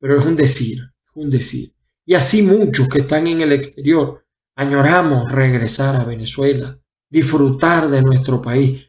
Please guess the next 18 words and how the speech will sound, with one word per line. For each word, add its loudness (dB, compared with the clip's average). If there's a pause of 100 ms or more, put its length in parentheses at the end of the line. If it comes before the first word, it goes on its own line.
(160)
Nada 2
hay 4
mejor 2
que -4
estar 0
en 0
su -6
país. 0 (260)
Y -10
créanme 4
que 0
uno 2
no 2
está 0
aquí 0
por 0
gusto. 0
Ayer 2